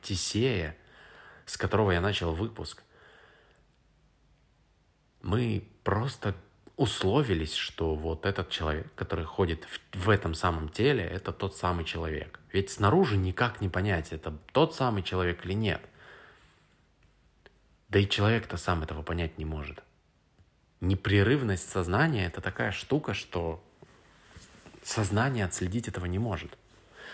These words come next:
Ну, как если возьмём, мы всё-таки смогли оцифровать разум человека, сознание и мозг, воспоминания, это всё. А в какой-то момент его жизни, вот в цифровой, внутри эмуляции, симуляции,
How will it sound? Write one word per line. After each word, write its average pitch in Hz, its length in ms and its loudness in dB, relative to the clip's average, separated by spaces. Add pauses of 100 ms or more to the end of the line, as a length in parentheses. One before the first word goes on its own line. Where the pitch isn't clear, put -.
Ну, 269 80 0
как - 300 0
если 160 220 4 (140)
возьмём, 131 360 4
мы 101 100 2
всё-таки - 320 -4
смогли 107 500 2 (640)
оцифровать - 840 0
разум 101 460 4
человека, 80 480 0
сознание 87 640 -2 (400)
и 78 220 -4
мозг, 82 420 2
воспоминания, 82 600 -2
это 80 120 -6
всё. - 340 -2 (800)
А 76 360 2
в - 80 -10
какой-то 101 260 2
момент 98 300 4
его 90 180 0
жизни, 87 400 2
вот 76 220 -4
в - 100 -12
цифровой, 82 560 2
внутри 78 640 -2
эмуляции, 87 640 0
симуляции, 82 800 -4